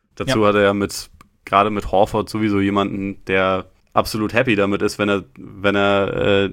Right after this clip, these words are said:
Speaker 1: halt nicht die ganze Zeit wirft, sondern sich um alles andere kümmern kann, was ihn irgendwie zu Al Horford macht, also defensiv <laughs> Lücken stopft, irgendwie den Ball schnell macht, äh, Blöcke stellt, alles Mögliche.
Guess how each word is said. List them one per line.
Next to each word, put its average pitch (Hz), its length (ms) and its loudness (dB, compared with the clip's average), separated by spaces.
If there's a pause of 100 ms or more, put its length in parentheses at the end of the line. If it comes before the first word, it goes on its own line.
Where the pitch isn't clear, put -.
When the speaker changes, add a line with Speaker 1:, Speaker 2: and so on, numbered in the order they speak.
(140)
Speaker 1:
halt 104 160 2
nicht 113 160 -2
die 113 60 -2
ganze 98 200 0
Zeit 98 220 2
wirft, 101 240 2
sondern 98 240 -2
sich 95 140 -6
um 104 100 -6
alles 95 220 -4
andere 117 280 -6
kümmern 120 280 -4
kann, 117 180 -4
was 101 160 -4
ihn 104 100 -6
irgendwie 98 240 -8
zu 98 200 0
Al 101 340 2
Horford 107 340 2
macht, 120 280 -2
also 90 280 -6 (540)
defensiv 107 460 0
<laughs> - 0 -
Lücken 104 220 -2
stopft, - 380 0
irgendwie 95 240 -4
den 92 160 -6
Ball 98 300 2
schnell 98 340 0
macht, 95 480 -2
äh, 95 280 -2
Blöcke 98 280 0
stellt, 98 240 -2
alles 95 240 -2
Mögliche. 101 440 -8